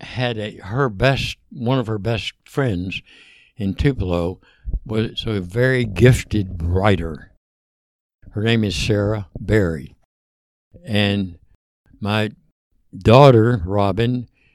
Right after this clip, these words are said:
asked Sarah Berry if she would help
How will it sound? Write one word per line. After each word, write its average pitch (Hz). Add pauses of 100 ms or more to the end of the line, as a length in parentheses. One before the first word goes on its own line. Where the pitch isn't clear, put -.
(340)
asked 127
Sarah 123
Berry 107 (440)
if 104
she 143
would 110
help 110